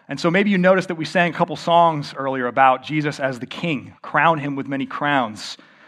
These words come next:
Uh, maybe you noticed that the linens on the cross and on the table this morning are white. They've, for many months now, been green,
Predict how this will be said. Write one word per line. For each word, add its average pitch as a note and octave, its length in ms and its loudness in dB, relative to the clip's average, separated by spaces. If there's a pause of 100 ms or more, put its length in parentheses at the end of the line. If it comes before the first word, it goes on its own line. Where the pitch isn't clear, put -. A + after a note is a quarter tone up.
(120)
Uh, B2+ 100 0
maybe E3+ 180 0
you F#3 60 4
noticed F3+ 280 4
that D#3 120 -6
the D#3+ 80 2
linens E3+ 400 4
on D3+ 120 4
the C#3 80 -2
cross D#3 560 4
and C3+ 200 -2
on C3 100 0
the B2+ 80 -4
table D#3 380 -2
this B2+ 200 -10
morning B2+ 340 -2
are A#2 340 2 (100)
white. D3 400 0 (500)
They've, C3 200 -2
for - 340 -6
many E3 220 4
months D3 300 2
now, C3+ 180 4
been B2+ 240 -2
green, D3 580 2